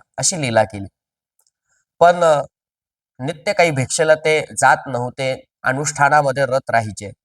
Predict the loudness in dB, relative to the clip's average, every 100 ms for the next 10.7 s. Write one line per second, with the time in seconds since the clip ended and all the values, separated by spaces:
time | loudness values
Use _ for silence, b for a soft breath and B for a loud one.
0 | _ _ _ _ _ _ _ _ _ _
1 | -6 0 0 2 0 0 4 6 6 4
2 | 4 2 0 -2 0 0 _ _ _ _
3 | _ _ _ -14 -6 -6 -4 0 2 4
4 | 2 2 -2 -4 -6 0 2 2 2 2
5 | 0 -8 -8 -2 2 2 2 2 2 0
6 | -2 -8 -6 0 2 2 -2 -12 _ _
7 | _ _ _ _ _ _ -2 0 -2 0
8 | 2 2 0 -2 -2 -4 -4 0 2 2
9 | 0 -2 -8 -8 -10 -18 _ _ _ _
10 | -14 -6 -4 -2 0 2